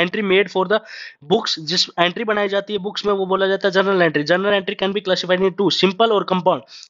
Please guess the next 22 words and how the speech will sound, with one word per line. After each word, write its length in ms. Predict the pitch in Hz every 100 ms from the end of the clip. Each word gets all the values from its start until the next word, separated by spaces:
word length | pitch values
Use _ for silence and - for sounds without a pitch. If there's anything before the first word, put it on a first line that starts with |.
| -
Transaction 440 | 170 190 208 208 180
one 140 | 196 208
debit, 360 | 202 208 226 160
one 180 | 196 196
credit, 260 | 190 196 202 _ _ _
तो 220 | 190 214 - -
सिंपल 360 | - 233 185 208
एंट्री 280 | 180 170 147
है। 60 |
जब 200 | 147 202 - - _ _ 156
one 180 | 208 220
debit, 320 | 208 202 247 - _ _ _ -
two 140 | 233 262
more, 300 | 220 220 226 - 196 156
one 160 | 208 214
or 120 | 196 196
two 120 | 233 202 202
more 320 | 196 214 226 220
credit, 300 | 185 185 202
vice 240 | 180 190 185
versa, 300 | 185 180 208
तो 180 | 214